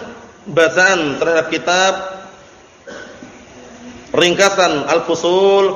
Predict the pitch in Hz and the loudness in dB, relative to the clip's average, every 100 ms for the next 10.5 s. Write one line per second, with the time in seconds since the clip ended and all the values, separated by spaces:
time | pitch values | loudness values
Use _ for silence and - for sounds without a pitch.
0 | 180 - 185 180 180 180 202 196 139 107 | -2 0 0 0 2 2 4 2 2 -2
1 | - - - - - - - - - - | -8 -14 -20 -20 -20 -20 -20 -20 -20 -20
2 | - - - - - - - - - - | -20 -20 -20 -20 -20 -20 -20 -18 -16 -10
3 | - - 175 190 202 214 208 180 185 185 | -6 -2 0 2 4 4 4 2 2 2
4 | 190 214 220 220 214 - - - - - | 4 4 2 -2 -6 -12 -16 -18 -20 -20
5 | - - 151 180 180 196 214 190 - - | -20 -4 0 2 2 2 2 0 -2 -6
6 | - - - - 156 180 175 196 202 202 | -12 -18 -20 -4 -2 0 2 0 0 0
7 | 208 208 - - - - - 180 175 180 | -2 -2 -8 -14 -18 -10 0 2 2 2
8 | 180 165 185 202 202 180 - 170 175 180 | 2 6 6 6 4 0 -4 -2 0 2
9 | 190 175 170 180 202 190 156 170 175 170 | 0 -2 -2 0 2 2 0 -2 -2 0
10 | 165 170 202 214 | -2 0 2 2